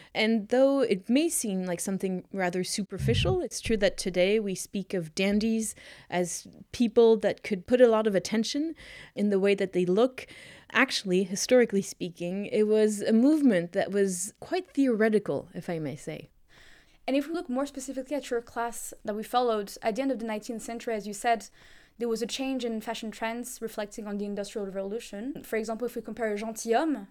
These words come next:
Speaker 2: so a man well-educated and dressed to stand out, in the first half of the eighteenth century,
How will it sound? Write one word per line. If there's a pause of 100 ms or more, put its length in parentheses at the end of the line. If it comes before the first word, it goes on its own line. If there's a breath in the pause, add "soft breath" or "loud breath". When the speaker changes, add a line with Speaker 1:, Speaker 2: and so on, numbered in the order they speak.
(120)
Speaker 2:
so
a
man
well-educated
and
dressed
to
stand
out, (240)
in
the
first
half
of
the
eighteenth
century,